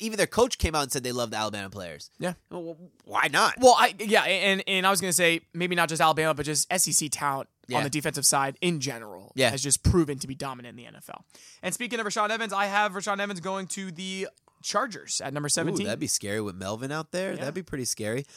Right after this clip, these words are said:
Speaker 1: At seventeen, um, I went, I went with Mason Rudolph. You know, this hurt me. This hurt every part of me. But I know that the Chargers and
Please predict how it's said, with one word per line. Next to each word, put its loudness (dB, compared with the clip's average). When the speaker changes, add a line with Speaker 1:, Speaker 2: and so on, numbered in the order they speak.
Speaker 1:
At 0
seventeen, -2
um, 4
I 6
went, 0
I 2
went -2
with -6
Mason 0
Rudolph. -6
You 0
know, 4
this 0
hurt 2
me. -10
This -6
hurt 2
every 0
part 2
of -4
me. -6
But 6
I 6
know 2
that -6
the -10
Chargers 0
and -8